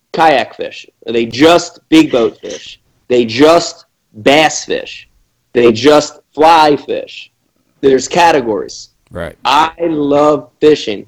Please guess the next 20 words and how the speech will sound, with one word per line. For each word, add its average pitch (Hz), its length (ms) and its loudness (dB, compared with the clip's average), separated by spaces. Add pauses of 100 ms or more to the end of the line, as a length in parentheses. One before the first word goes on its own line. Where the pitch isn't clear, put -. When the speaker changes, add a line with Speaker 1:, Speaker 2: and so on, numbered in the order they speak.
(100)
Speaker 1:
Dude, 147 220 6
I 160 260 4
want 170 380 2
something 156 300 -2
pulling 160 380 2
back. 156 460 2 (160)
I 147 160 2
swear 160 420 2
to 160 60 6
you, 160 340 4 (200)
I 156 120 2
don't 170 180 0
care 160 220 2
if 135 100 -2
it's - 140 -4
a - 60 -2
carp 165 500 0 (300)
or 123 160 0
a 110 60 0
tuna. - 560 4